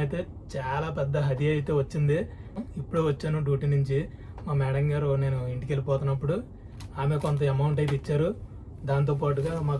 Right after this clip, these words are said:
కువైట్ మేడం గారిని చుట్టాలింటికి తీసుకెళ్ళాను. మొత్తం జహ్రా, కువైట్ సిటీ మొత్తం ఎక్కడెక్కడైతే ఉన్నారో ఇంచుమించు ఒక పదిహేను ప్లేసులకి అయితే వెళ్ళాను. జహ్రాలో ఇంచుమించు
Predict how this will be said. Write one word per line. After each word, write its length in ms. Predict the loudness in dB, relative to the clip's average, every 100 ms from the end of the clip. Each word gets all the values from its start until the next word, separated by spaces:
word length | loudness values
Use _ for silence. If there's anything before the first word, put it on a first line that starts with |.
| 2
కువైట్ 260 | 4 4 2
మేడం 200 | 2 2 2
గారిని 260 | 2 2 0 -6 -10 -14 -12 -6
చుట్టాలింటికి 640 | -4 -2 0 0 0 0 0 0
తీసుకెళ్ళాను. 500 | -2 0 2 4 2 0 -6 -10 -6 -6
మొత్తం 260 | 0 0 0 -6 -14 -8 -2
జహ్రా, 340 | 2 2 4 4 4
కువైట్ 320 | 2 2 2 0
సిటీ 220 | -4 -2 -4 -6 -12 -14 -8 -6
మొత్తం 240 | -4 0 2 0
ఎక్కడెక్కడైతే 560 | 0 -2 0 0 0 0
ఉన్నారో 300 | 2 2 2 0
ఇంచుమించు 600 | 0 0 0 2 2 0 -2 -6 -14 -14 -14 -10 -6
ఒక 120 | -4 0
పదిహేను 380 | 4 4 4 2
ప్లేసులకి 360 | 2 2 2 2
అయితే 120 | 2 2
వెళ్ళాను. 260 | 2 2 -2 -12 -14 -14 -14 -14 -10 -4 0
జహ్రాలో 440 | 2 2 2 0 0
ఇంచుమించు 480 | 2 2 2 0